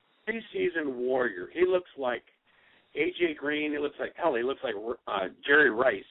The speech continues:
in the, in the preseason. And then as, as soon as the T V cameras come on and somebody says, "Okay, first game of the season"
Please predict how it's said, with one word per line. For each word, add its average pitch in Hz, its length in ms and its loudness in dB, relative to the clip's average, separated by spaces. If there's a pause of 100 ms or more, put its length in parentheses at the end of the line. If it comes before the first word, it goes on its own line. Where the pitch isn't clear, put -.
in 101 80 -10
the, 98 120 -10 (160)
in 101 100 -8
the 98 80 -8 (240)
preseason. 117 580 -2 (600)
And 120 320 4 (360)
then 139 240 4 (260)
as, 113 140 -6 (200)
as 107 80 -4 (120)
soon 190 120 4
as 190 80 4 (140)
the 135 140 -2 (280)
T 175 100 -6
V 180 200 -2
cameras 156 300 -2 (100)
come 139 140 -6
on 131 240 0
and 117 140 -6
somebody 139 300 -4
says, 123 200 0
"Okay, 131 460 0 (960)
first 175 220 4
game 165 160 0
of 143 40 -4
the 139 140 -6
season" 139 400 -6